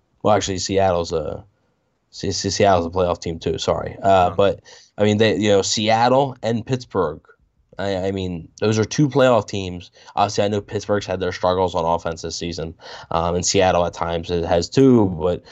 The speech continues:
Speaker 1: I mean, they'll give up seventeen points to Pittsburgh in Pittsburgh and twenty points to Seattle.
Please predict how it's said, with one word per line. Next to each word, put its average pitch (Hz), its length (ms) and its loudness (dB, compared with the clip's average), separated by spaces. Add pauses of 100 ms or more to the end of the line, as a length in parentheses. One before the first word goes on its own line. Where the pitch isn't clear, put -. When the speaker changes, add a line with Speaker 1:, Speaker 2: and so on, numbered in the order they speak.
(260)
Speaker 1:
I 110 40 2
mean, 113 120 2
they'll 117 160 4
give 165 340 -2
up 151 240 0
seventeen 160 560 -2
points 147 280 0
to 110 40 -16
Pittsburgh 113 520 -2
in 156 260 -2
Pittsburgh 98 560 -2
and 104 240 -4
twenty 127 260 0
points 110 300 -4
to 95 80 -8
Seattle. 131 560 2